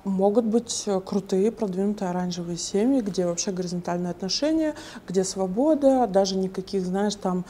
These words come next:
а, галочек, печатей в паспорте. А, все очень хорошо расходятся, очень мирно сходятся, и ни у кого никаких эмоциональных качелей, потрясений, трагедий.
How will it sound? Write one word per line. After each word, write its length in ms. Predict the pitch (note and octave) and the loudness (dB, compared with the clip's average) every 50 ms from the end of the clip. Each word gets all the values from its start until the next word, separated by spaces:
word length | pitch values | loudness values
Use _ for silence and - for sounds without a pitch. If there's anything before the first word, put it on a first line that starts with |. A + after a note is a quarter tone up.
| - - - - - | -12 -20 -16 -10 -4
а, 240 | G3+ F#3+ F3 F3+ | -2 0 0 0
галочек, 480 | F3 F3+ G3+ G3 G3 F#3 F3+ - - F#3+ - - | 0 2 2 2 2 2 0 -2 -6 -8 -6 -4
печатей 420 | - G3 - - G#3 F#3 F#3+ - F#3 | -4 -4 -2 -2 -2 -2 -2 -4 -6
в 60 | - | -2
паспорте. 760 | - - C4 D#4 D#4+ - - - C#4 C#4 C#4 - C4+ C4+ C4 C4 - - - - - - - - | 0 2 4 4 2 2 0 -2 -2 0 0 2 4 4 4 4 0 -10 -14 -16 -18 -18 -6 -2
А, 460 | - G#3 F#3+ F#3 F#3 F#3 F3+ F3+ F3 - | 0 0 2 2 0 0 0 0 0 -2
все 200 | - - - A3 | 0 2 4 6
очень 260 | A3 G#3 G#3 - G#3 | 6 4 4 0 -2
хорошо 400 | - - G3+ F#3+ F#3 - - G3+ | -2 0 0 0 0 0 -2 -2
расходятся, 680 | F#3+ F#3+ F#3 - - D4 D#4 D#4 D#4 D4 D4+ - - A3 | -2 -2 -4 -2 0 2 2 2 2 0 -2 -4 -4 -2
очень 260 | G3 F#3 - - F#3 | -2 -2 -4 -4 -4
мирно 260 | F#3 F#3 F3+ F3+ F#3 F#3 | -4 -4 -4 -4 -4 -6
сходятся, 680 | - - - C#4+ D4+ D4 C#4+ C#4 C#4+ - - A#3+ A3+ - - - - - - | -6 -2 0 2 2 2 2 -2 -4 -4 -6 -6 -6 -8 -10 -18 -18 -8 -2
и 120 | - B3 | 2 4
ни 120 | C4 C4+ B3+ | 4 6 4
у 60 | A#3 | 4
кого 240 | A#3+ - - G#3+ G#3+ | 2 0 -2 0 0
никаких 520 | G#3+ B3+ C#4+ C#4 - A3 - A3 G#3 - - | 0 0 -2 -4 -8 -8 -6 -8 -8 -6 -6
эмоциональных 540 | G3 F#3+ F#3+ - - G3 F#3 F#3 F3+ F3 - | -6 -6 -6 -8 -6 -4 -4 -4 -4 -6 -8
качелей, 420 | - G#3 - - C4 C4 B3+ A#3+ | -10 -12 -6 -4 -2 -2 -2 -2
потрясений, 600 | B3 - F3+ - - F3+ - - G3+ G3 G3+ G3 | -4 -6 -8 -10 -8 -10 -6 -4 -2 -2 -2 -2
трагедий. 420 | F#3+ - F#3+ F3 G3 F3+ D#3+ E3 | -4 -4 0 2 2 2 2 -2